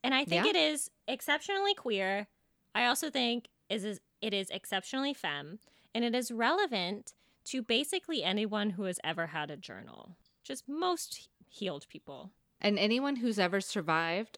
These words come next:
Speaker 2: a landslide. That landslide brought me down.
Speaker 1: <laughs>
Speaker 2: I, mine goes for all the people who took that song literally and have experienced trauma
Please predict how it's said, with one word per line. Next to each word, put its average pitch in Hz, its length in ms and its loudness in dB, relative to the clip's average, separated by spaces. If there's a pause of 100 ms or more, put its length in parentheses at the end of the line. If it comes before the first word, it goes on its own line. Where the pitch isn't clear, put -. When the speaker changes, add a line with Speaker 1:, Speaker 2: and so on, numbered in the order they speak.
Speaker 2:
a 190 60 2
landslide. 180 680 -2 (400)
That 185 160 4
landslide 214 440 8
brought 208 180 6
me 208 100 4
down. 208 440 6 (280)
Speaker 1:
<laughs> - 280 -20
Speaker 2:
I, 240 280 0 (1400)
mine 254 420 4 (200)
goes 247 260 10
for 214 120 6
all 190 120 10
the 208 80 4
people 233 280 4
who 220 100 8
took 190 200 4
that 175 200 4
song 175 260 2
literally 156 500 4 (1300)
and 233 100 4
have 208 140 6
experienced 208 760 6
trauma 190 680 4